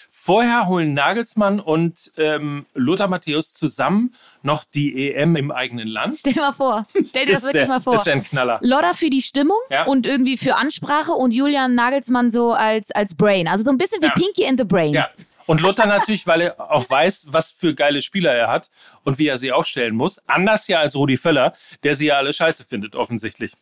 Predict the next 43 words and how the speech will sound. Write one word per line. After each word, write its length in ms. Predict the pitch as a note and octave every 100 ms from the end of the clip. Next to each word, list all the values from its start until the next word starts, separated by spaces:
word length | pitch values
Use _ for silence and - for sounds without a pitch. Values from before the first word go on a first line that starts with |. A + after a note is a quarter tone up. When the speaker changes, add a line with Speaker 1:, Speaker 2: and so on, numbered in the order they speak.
| _ _ _ -
Speaker 1:
Nur 180 | E3 F#3+
den 140 | G#3
Trainer 300 | G3 F#3+ C#3
findet 280 | - A#2+ G2+
er 120 | G#2
toll. 260 | - G2 - _ _ _ _ _ _ _ _ _ _ _
War 120 | -
das 160 | G3 -
jetzt 180 | G3+ -
populistisch? 720 | E3 C#3 C3 - D#4 E4+ - _ _ -
Ein 40 |
bisschen. 400 | B2+ - A#3 A3
Speaker 2:
Ja. 220 | F3+ D#3 C#3
Speaker 1:
Ja. 160 | F#2 - _ _ _
Speaker 2:
Ja. 100 | - D3
Speaker 1:
Ah, 200 | A#2+ B2+
egal. 220 | - F2+
Speaker 2:
Ah, 240 | F#3+ D#3+ D#3
gut. 160 | D#3 -
Also 140 | - A3+
Speaker 1:
Ah, 20 |
Speaker 2:
ich 80 | B3
Speaker 1:
komm. 60 |
Speaker 2:
glaube, 180 | C#4+ D4
es 80 | B3+
ist 180 | A#3+ -
Zeit, 300 | A#3 A#3+ A#3
dass 220 | G#3 -
wir, 160 | G3+
dass, 340 | - G3 G3 -
dass 220 | - G3 G#3
wir 100 | G3
uns 120 | F#3+
verabschieden. 600 | G3 - - F#3 F3+ F#3
Und, 280 | F#3 F#3 -
ähm, 320 | F3+ F3+ F3
wir 140 | F#3
wollen 380 | F#3+ G#3+ A3 G3+ - -
aber 240 | - G3+ G3+
euch 180 | G3 G3+
natürlich 380 | G3 A3 G#3
noch 100 | F#3+
nicht, 240 | F#3 G3